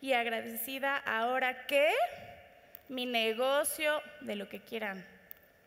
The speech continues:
"es exitoso, tengo buenos clientes, tengo los mejores empleados, puntuales", ¿no? ¿Qué quieren vivir, experimentar ustedes?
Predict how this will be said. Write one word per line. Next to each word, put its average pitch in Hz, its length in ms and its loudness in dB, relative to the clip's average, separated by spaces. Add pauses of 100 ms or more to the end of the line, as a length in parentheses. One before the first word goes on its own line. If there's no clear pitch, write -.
(300)
"es 233 220 -2
exitoso, 233 960 -4 (360)
tengo 233 220 -4
buenos 220 320 -4
clientes, 214 840 -8 (460)
tengo 240 220 -2
los 214 120 0
mejores 208 380 -6
empleados, 220 840 -2 (500)
puntuales", 220 1040 -2 (280)
¿no? 214 300 -6 (440)
¿Qué 320 280 -6
quieren 311 380 -2
vivir, 254 320 -2
experimentar 214 840 -2
ustedes? 240 640 -4